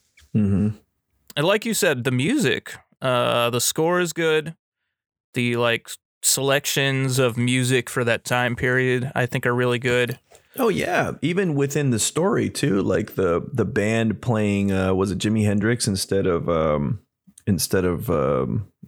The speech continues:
Speaker 2: The
Speaker 1: the
Speaker 2: American anthem. Yeah, the
Speaker 1: Right.
Speaker 2: it's actually the, the theme to Hawaii Five-O.
Speaker 1: Yeah, but they were also playing something else in, at, at their intro. Like, there was,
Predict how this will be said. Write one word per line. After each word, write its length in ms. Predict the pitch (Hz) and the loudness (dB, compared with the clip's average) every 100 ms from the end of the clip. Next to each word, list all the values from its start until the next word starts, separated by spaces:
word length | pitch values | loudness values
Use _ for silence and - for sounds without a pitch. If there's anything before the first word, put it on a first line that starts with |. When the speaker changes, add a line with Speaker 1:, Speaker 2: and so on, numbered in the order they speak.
| _ _ - - | _ _ -10 -2
Speaker 2:
The 160 | 135 | 2
Speaker 1:
the 60 | 139 | 2
Speaker 2:
American 360 | 135 135 131 127 | 4 2 2 0
anthem. 480 | 127 123 139 135 | 0 0 0 0
Yeah, 200 | 127 131 123 | 2 4 4
the 40 | |
Speaker 1:
Right. 380 | 101 95 85 - - - | 4 4 2 -4 -10 -6
Speaker 2:
it's 140 | 143 | 0
actually 340 | 175 165 160 147 | 0 2 0 0
the, 260 | 131 123 - | 2 0 -2
the 160 | 135 127 | -2 0
theme 420 | - 139 143 135 | 0 0 2 0
to 180 | 135 123 | 0 0
Hawaii 400 | 120 120 123 120 | 2 2 2 0
Five-O. 600 | - 117 117 117 117 113 - - _ _ - - - | 0 0 2 2 0 -2 -8 -20 _ _ -20 -18 -4
Speaker 1:
Yeah, 120 | 135 | -2
but 140 | 113 104 | 0 0
they 100 | 123 | 2
were 100 | 120 | 2
also 280 | 131 - 175 | 0 -2 -4
playing 420 | - 143 123 117 | -2 0 0 0
something 460 | - 127 110 101 - | 0 -2 0 -2 -2
else 540 | 101 107 95 - - - | 0 2 0 0 -4 -2
in, 240 | 92 87 - | 0 0 0
at, 120 | 87 - _ _ - | -2 -4 _ _ -4
at 140 | 107 | -2
their 180 | 92 90 - | 0 0 0
intro. 540 | 110 101 - 78 65 | 0 0 0 2 2
Like, 240 | 67 69 | 0 -2
there 160 | 90 78 | 0 0
was, 160 | 67 | 0